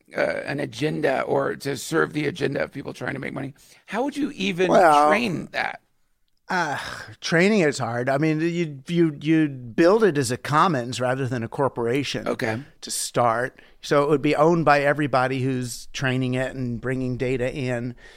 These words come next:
Speaker 2: you know, it's some kind of a big nonprofit-y commons thing. Everyone's data is shared. It's one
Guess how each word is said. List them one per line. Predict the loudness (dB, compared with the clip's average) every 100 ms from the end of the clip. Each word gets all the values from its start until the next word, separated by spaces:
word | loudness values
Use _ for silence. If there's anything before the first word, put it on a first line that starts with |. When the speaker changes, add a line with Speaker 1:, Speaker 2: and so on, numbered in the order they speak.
| -10
Speaker 2:
you | -2
know, | 0 0
it's | -2
some | -4 -2
kind | -2
of | -2
a | -2
big | -4 0 2 2 2
nonprofit-y | 0 2 0 -4 -4 -4 -4 -8 -6
commons | -2 -2 -2 -6 -10 -8 -6 -6 -12 _ -2
thing. | 0 2 0
Everyone's | 0 0 -2 -4
data | 0 2 2
is | 2
shared. | 0 0 4 4 2 0
It's | -2
one | 0 0 -2 -6